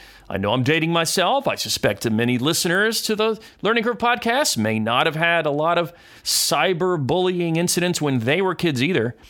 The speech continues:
And, uh, you know, so I didn't think of when I thought of bullying back in my day, I didn't think of it having anything to do with free speech. It was more of a, like, punching in the face kind of question. It wasn't really a free speech question.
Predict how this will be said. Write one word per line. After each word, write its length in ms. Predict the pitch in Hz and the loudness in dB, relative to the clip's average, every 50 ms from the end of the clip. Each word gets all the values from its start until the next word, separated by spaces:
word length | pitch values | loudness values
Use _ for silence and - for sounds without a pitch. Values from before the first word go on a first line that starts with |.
| - - - - - - - - _ _ - | -20 -20 -20 -20 -20 -20 -20 -20 _ _ -4
And, 360 | 139 139 135 135 135 135 135 | -2 0 0 0 0 0 0
uh, 380 | 139 135 135 135 131 131 135 - - _ - | 0 2 2 2 2 0 0 -2 -6 _ -4
you 100 | 170 185 | -2 0
know, 140 | 151 135 156 | 0 2 0
so 160 | - - 151 | 0 0 2
I 100 | 139 185 | 2 2
didn't 160 | 220 247 233 | 2 0 -2
think 260 | - - - 180 143 139 | -2 -2 -2 -2 0 0
of 220 | 120 95 98 98 - _ _ _ _ _ _ - | 0 -2 -4 -8 -14 _ _ _ _ _ _ -4
when 80 | 135 175 | -2 -2
I 60 | 220 | 0
thought 160 | 214 190 180 | 0 0 0
of 120 | 160 135 107 | -2 0 0
bullying 800 | 131 135 139 135 131 127 127 127 127 127 123 120 120 117 110 101 - _ _ - | 0 0 2 2 2 2 0 0 0 0 0 2 2 0 0 -2 -6 _ _ -8
back 360 | 110 113 139 143 147 143 - | -2 0 2 2 2 0 -2
in 160 | 123 104 107 | -2 -2 0
my 220 | 117 160 220 240 202 | 0 0 2 0 0
day, 280 | 123 113 95 107 120 | 0 0 0 2 2
I 100 | 120 123 | 2 2
didn't 180 | 143 143 127 120 | 2 0 -2 -2
think 180 | - 165 147 | -2 -2 -2
of 120 | 131 110 - | 0 0 0
it 80 | 101 | -2
having 340 | 113 117 131 123 131 143 143 | 0 0 0 0 0 -2 -2
anything 380 | - 151 160 165 147 180 180 151 | 0 0 0 2 2 0 0 0
to 80 | 160 | 0
do 300 | 147 123 113 185 247 302 | -2 0 0 0 2 2
with 180 | 330 339 - - | 2 0 -2 -4
free 260 | - - - 104 90 | -4 -4 -2 -2 0
speech. 500 | - - - - 95 - - - - - - - - - - - - | -2 -2 -2 -2 -4 -4 -4 -4 -4 -4 -6 -10 -20 -20 -10 -4 -2
It 60 | 156 | -2
was 180 | 147 156 131 | 0 0 0
more 220 | 156 165 175 180 170 | 0 0 2 2 0
of 80 | 147 | 0
a, 80 | 139 143 | 0 0
like, 320 | 135 131 123 120 117 - | 0 0 0 -2 -2 -4
punching 400 | - - 180 196 170 - 185 170 | -2 0 0 2 2 0 0 0
in 80 | 160 156 | 2 2
the 80 | 147 135 | 0 0
face 420 | - - - 226 240 220 - - | 0 0 0 0 0 0 0 -2
kind 240 | - - 113 98 92 | 0 0 0 0 0
of 80 | 87 | -4
question. 400 | - - 110 82 - - - 85 | -2 -2 0 0 0 -2 -4 -4
It 60 | 98 107 | -2 0
wasn't 400 | 131 143 135 135 127 117 - - | 0 0 2 0 0 -2 -2 0
really 240 | 127 123 117 107 | 0 2 2 2
a 60 | 95 - | 0 -2
free 280 | - - - 143 120 | -4 -2 0 0 2
speech 480 | 107 - - - - 180 175 - - - | 2 0 -2 0 0 0 0 0 -2 -2
question. 380 | - 113 87 87 - - - | 0 -2 -2 -2 -4 -8 -12